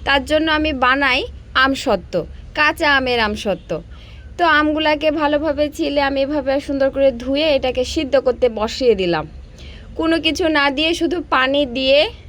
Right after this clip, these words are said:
সিদ্ধ করে এভাবে ম্যাশ করে নিয়েছি। ম্যাশটা অবশ্য একটু ঘন হয়েছে। এখন এটাকে আমি ছাকনা দিয়ে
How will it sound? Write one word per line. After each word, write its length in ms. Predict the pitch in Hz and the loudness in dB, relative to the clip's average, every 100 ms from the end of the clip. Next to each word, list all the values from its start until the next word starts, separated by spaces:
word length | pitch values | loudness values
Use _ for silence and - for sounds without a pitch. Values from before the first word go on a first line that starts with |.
| - - - | -20 -20 -8
সিদ্ধ 320 | - 294 233 262 | -2 -2 2 4
করে 240 | 269 269 330 494 - - | 4 4 2 0 -14 -4
এভাবে 360 | 233 254 277 254 | -2 0 -2 -2
ম্যাশ 300 | 254 254 247 - - | -2 -2 -2 -6 -2
করে 220 | 226 202 | 0 2
নিয়েছি। 440 | 196 180 180 - 160 - - - - - - - - - - - - - - - | 0 -2 -4 -6 -8 -8 -20 -18 -8 -6 -4 -8 -10 -14 -18 -20 -20 -20 -14 -2
ম্যাশটা 400 | 262 269 - 320 | 0 0 0 0
অবশ্য 260 | 302 311 - | 2 0 0
একটু 220 | 294 277 302 | -2 0 -4
ঘন 260 | 285 294 269 285 | -2 -2 0 0
হয়েছে। 420 | 311 254 240 294 359 - - - - - - - 262 | 2 0 0 -2 -2 -6 -20 -18 -16 -16 -18 -10 -4
এখন 220 | 262 302 | 0 2
এটাকে 360 | 285 285 294 311 | 2 2 0 0
আমি 200 | 294 311 | 0 -2
ছাকনা 440 | 339 285 269 285 277 | -4 -4 -4 -2 -2
দিয়ে 280 | 247 269 | -2 0